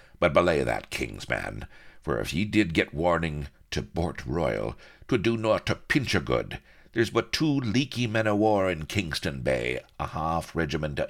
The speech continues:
invalids at Spanish Town, maybe a frigate at Saint Kitts,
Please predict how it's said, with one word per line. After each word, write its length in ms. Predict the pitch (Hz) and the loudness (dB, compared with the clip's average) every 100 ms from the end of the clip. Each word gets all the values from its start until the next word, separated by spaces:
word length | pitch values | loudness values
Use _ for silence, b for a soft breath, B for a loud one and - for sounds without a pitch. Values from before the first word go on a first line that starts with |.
| - | -2
invalids 560 | 139 90 73 65 57 | -4 -2 -4 -4 -6
at 140 | 78 - | -8 -8
Spanish 560 | - 110 104 73 - | -6 -2 -2 -2 -4
Town, 360 | - 69 64 64 B B B B - | -4 -4 -4 -8 B B B B -8
maybe 260 | - 80 71 | -4 0 0
a 80 | |
frigate 420 | 73 - 104 67 - | 0 0 2 0 -2
at 100 | 69 | -4
Saint 400 | - 80 - - | -2 -4 -6 -6
Kitts, 440 | - - - - | -4 -2 -2 -4